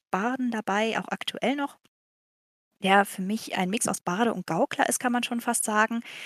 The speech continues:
Äh, bei dem merkt man das noch nicht so. Der macht das wirklich eher in, in Situationen, äh, in denen es dann auch passt. Und ansonsten ist er einfach ein Charakter, der halt dabei ist. Der ist nicht so dieser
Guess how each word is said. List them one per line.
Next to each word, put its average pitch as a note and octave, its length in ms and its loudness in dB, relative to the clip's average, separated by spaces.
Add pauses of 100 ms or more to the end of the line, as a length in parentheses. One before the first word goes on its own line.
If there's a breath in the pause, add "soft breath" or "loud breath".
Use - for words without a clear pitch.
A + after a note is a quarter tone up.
(200 loud breath)
Äh, G3+ 140 2
bei G#3 140 4
dem C4 220 0
merkt D4 240 2
man C#4+ 100 -2
das C#4 160 2
noch - 160 -4
nicht C#4 220 -2
so. F3 100 0
Der F3+ 140 0
macht B3 180 2
das C#4 160 2
wirklich - 320 -6
eher B3 300 4
in, A3+ 320 -2
in G#3+ 180 -4
Situationen, A#3 960 0
äh, A3 160 -4
in G#3 80 -2
denen G#3+ 220 0
es A#3 80 0
dann G3+ 160 0
auch - 120 -2
passt. - 300 0
Und D4+ 80 -4
ansonsten C4+ 380 0
ist D4 100 0
er - 80 6
einfach - 220 0
ein C4+ 100 0
Charakter, B3+ 400 0
der A3+ 160 6
halt B3 140 2
dabei C4 260 8
ist. - 340 0 (360 loud breath)
Der F#3+ 80 4
ist G#3+ 140 -2
nicht A3 160 -2
so G#3 120 -4
dieser F#3+ 420 0